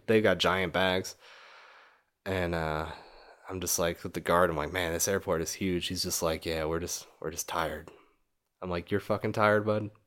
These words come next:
Fuck outta here." Um, yeah, so we go through, uh, yeah, more security, bag, fucking through the thing again, and then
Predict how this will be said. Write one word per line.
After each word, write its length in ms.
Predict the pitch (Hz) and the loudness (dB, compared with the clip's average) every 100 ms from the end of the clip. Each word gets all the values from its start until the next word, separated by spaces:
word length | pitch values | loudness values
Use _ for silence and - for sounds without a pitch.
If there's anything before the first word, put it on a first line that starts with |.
| _ _ _ - - - - - _ _ _ | _ _ _ -20 -20 -20 -20 -20 _ _ _
Fuck 300 | - - - | -12 -10 -8
outta 180 | 69 78 | -8 -8
here." 240 | 78 80 - _ - - - - _ _ _ _ | -8 -10 -16 _ -16 -16 -20 -20 _ _ _ _
Um, 420 | - 87 67 - - - - _ _ _ _ - - - - _ _ _ _ _ _ _ _ _ _ | -8 -6 -6 -10 -14 -20 -20 _ _ _ _ -18 -18 -20 -20 _ _ _ _ _ _ _ _ _ _
yeah, 340 | - - - - - | -8 -6 -6 -8 -2
so 260 | - 107 | 0 2
we 140 | 98 104 | 0 2
go 180 | 104 104 | 2 2
through, 280 | 104 101 | 4 6
uh, 260 | 90 85 82 - - _ _ _ _ _ _ _ _ _ _ _ _ _ _ _ | 6 4 2 -4 -14 _ _ _ _ _ _ _ _ _ _ _ _ _ _ _
yeah, 220 | 123 78 | 2 2
more 220 | 98 110 | 4 2
security, 680 | - - - 127 113 107 104 95 - - _ _ _ _ - - - _ _ - - | 2 0 6 8 8 6 2 0 -10 -20 _ _ _ _ -20 -20 -20 _ _ -12 -2
bag, 420 | - 95 98 95 - | 4 6 6 4 -2
fucking 360 | - - 87 | -14 -14 -8
through 160 | 113 101 | -2 0
the 80 | 90 | 4
thing 280 | 123 127 117 | 4 6 6
again, 500 | 113 113 110 104 104 | 4 6 4 0 -2
and 120 | 110 | -2
then 360 | 104 98 95 | 0 0 -2